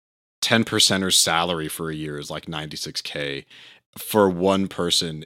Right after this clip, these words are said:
in a day is, like, that could fix so many issues. Like, I could get a house, I could get a car, I could feed my family and cover my rent for, like, a year or months.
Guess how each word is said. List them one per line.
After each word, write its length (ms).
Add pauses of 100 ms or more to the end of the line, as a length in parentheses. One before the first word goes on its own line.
(100)
in 180
a 120
day 640 (240)
is, 160
like, 260
that 240
could 140
fix 580
so 580
many 300
issues. 240
Like, 160
I 100
could 140
get 120
a 60
house, 500 (360)
I 120
could 160
get 120
a 60
car, 640 (240)
I 80
could 160
feed 200
my 160
family 640 (180)
and 240
cover 280
my 140
rent 280
for, 120
like, 280 (160)
a 180
year 480
or 200
months. 600